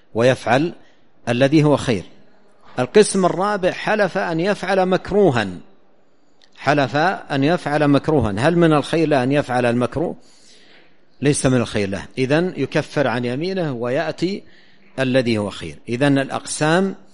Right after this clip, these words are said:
التي تدخل تحت قوله: "فأت الذي هو خير"، أقسام أربعة، أقسام أربعة كلها داخلة في قوله عليه الصلاة والسلام: "فأت الذي هو خير"،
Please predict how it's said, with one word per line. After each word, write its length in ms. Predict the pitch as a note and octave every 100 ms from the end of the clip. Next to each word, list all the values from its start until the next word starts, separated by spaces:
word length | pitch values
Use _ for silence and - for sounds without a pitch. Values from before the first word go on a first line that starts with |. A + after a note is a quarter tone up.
| - - - -
التي 260 | A#2+ A#2+ A#2+
تدخل 460 | D#3+ D#3+ - A2
تحت 320 | F#2+ A#2+ -
قوله: 400 | B2 D3 C#3+ A#2
"فأت 360 | F#2+ D#3+ E3 -
الذي 380 | C#3+ C3+ C3+ B2
هو 120 | A#2+
خير"، 300 | - - -
أقسام 400 | - - B2+ A2
أربعة، 400 | G2+ F#2 F2+ - - - - - - - - -
أقسام 520 | - - B2 D3 D#3+ A#2+
أربعة 360 | A#2 A#2 B2+
كلها 500 | - E3 D#3+ B2+ A2
داخلة 560 | G#2 C#3 D3 F3 G3 F3+ - - - _ -
في 200 | B2 A#2+
قوله 520 | D3+ D3 C3+ A#2 G#2+
عليه 340 | A2+ C#3 A#2
الصلاة 400 | A2 - A#2 C3 -
والسلام: 520 | A2+ - A#2+ E3 C#3+
"فأت 340 | - D#3+ D#3+
الذي 460 | D#3+ A#2+ C3+ D3 D3
هو 180 | A2+ G#2
خير"، 300 | G#2 F2+